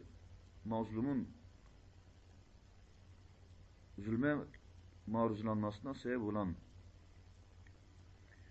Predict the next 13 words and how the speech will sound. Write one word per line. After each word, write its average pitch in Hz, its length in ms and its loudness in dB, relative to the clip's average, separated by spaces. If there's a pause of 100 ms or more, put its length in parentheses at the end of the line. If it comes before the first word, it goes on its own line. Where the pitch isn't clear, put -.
(160)
kişiye 135 300 2
merhamet 123 560 4
edersen 143 380 0
mazluma 107 460 4
bu 107 100 4
defa 90 260 2
acımasızlık 90 800 0
olur. 73 300 -8 (800)
Nice 170 220 2
insanlar 156 500 2
var. 92 220 2 (120)
Keyfi 135 360 4
olarak 120 380 4